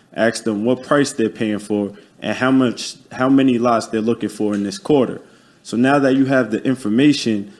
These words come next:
now you could go to Facebook Marketplace. Type that same area, the same zip code, and you're gonna see people that's, uh, looking to sell their land. All you're doing is offering lower,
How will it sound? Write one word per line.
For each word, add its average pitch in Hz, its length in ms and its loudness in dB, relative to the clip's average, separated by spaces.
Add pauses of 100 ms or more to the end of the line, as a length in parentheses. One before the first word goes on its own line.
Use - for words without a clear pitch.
(220)
now 127 220 2
you 131 140 2
could 127 160 -4
go 117 200 2
to 110 160 -6
Facebook 120 560 -2
Marketplace. 104 720 -4 (640)
Type 135 280 0
that 117 160 2
same 143 360 0
area, 135 500 2
the 104 160 -6
same 135 360 0
zip 135 240 -2
code, 101 380 0 (400)
and 110 440 0
you're 127 100 4
gonna 123 160 2
see 156 240 0
people 113 580 0 (180)
that's, 107 280 0 (280)
uh, 101 240 -2
looking 104 380 -4
to 101 60 -4
sell 107 220 -2
their 101 160 -4
land. 107 340 -2 (380)
All 110 160 0
you're 120 120 2
doing 117 300 0
is 104 200 -6
offering 107 520 -2
lower, 147 320 2